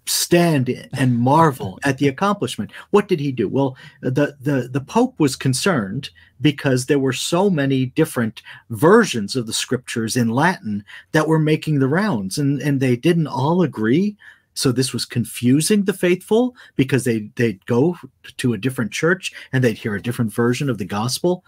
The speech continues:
Speaker 1: you know? Uh, so, so the Pope wanted to unify the, the various Latin translations of Scripture, okay? These Latin translations from the original Greek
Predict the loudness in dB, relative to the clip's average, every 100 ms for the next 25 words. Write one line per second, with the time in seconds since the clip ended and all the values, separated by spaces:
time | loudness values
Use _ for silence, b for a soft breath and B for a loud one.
0 | B B -2 0 0 B -20 -16 -8 -4
1 | 2 2 2 2 2 2 -4 _ -4 -2
2 | 0 0 0 0 2 4 2 0 B B
3 | _ 2 4 4 0 -6 _ _ -2 4
4 | 6 4 2 -4 -6 -10 -16 _ _ -20
5 | _ 2 2 2 -6 -4 -2 0 2 2
6 | 0 -2 b b 0 0 0 -6 -4 0
7 | 0 0 -2 -2 -2 -8 -8 -10 -12 b
8 | b -4 -4 0 -2 -2 -10 -10 -14 -6
9 | -6 -4 -4 -4 -6 -4 -4 -4 -6 -4
10 | -4 -4 -8 -6 -6 -4 -4 -4 -4 -6
11 | -4 -4 0 0 0 -8